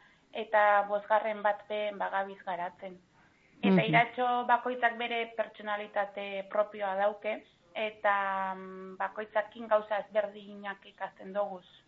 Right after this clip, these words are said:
Speaker 2: Bueno, eh, zero eta bederatzi urte bitarteko, bitartekoentzako plataformea da, ezta? Eh,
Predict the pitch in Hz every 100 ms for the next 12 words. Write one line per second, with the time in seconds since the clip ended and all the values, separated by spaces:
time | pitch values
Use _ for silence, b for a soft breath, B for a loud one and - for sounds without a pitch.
0 | _ _ _ _ b b b b b b
1 | b - 247 240 285 - 226 220 208 190
2 | - 269 285 311 285 247 240 233 240 262
3 | 240 226 254 233 240 240 233 233 214 214
4 | 208 202 202 202 196 208 254 247 226 214
5 | 214 208 220 214 220 240 240 220 202 190
6 | 185 175 - 247 302 302 208 202 190 185
7 | 180 175 170